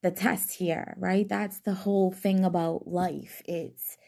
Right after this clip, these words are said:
recognizing yourself in other people in various ways.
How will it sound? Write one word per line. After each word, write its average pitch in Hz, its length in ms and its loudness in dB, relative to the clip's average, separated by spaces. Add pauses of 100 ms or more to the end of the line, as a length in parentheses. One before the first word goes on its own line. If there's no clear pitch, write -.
(360)
recognizing 190 1080 4
yourself 170 640 -4
in 175 280 -4
other 175 300 0
people 165 580 -4
in 156 240 -2
various 156 640 0
ways. 190 720 0